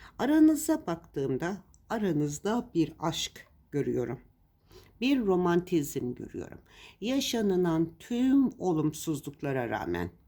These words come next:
yaşanamayan tüm güzelliklere göre,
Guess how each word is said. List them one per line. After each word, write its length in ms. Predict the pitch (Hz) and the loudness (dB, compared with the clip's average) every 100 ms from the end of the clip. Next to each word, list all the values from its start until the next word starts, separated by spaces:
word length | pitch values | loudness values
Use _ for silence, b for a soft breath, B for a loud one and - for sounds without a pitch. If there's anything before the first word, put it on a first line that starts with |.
| _ _ _ _ _ _ _ _ _ b b b b | _ _ _ _ _ _ _ _ _ b b b b
yaşanamayan 1160 | 160 208 214 - 233 247 226 180 180 190 254 - | 2 2 2 0 2 2 2 2 4 4 0 -2
tüm 400 | - 220 185 156 | -2 4 6 6
güzelliklere 920 | - 131 - 117 110 113 - 104 87 | 2 -6 -4 -4 -4 -8 -8 -8 -8
göre, 320 | 98 - - | -10 -10 -14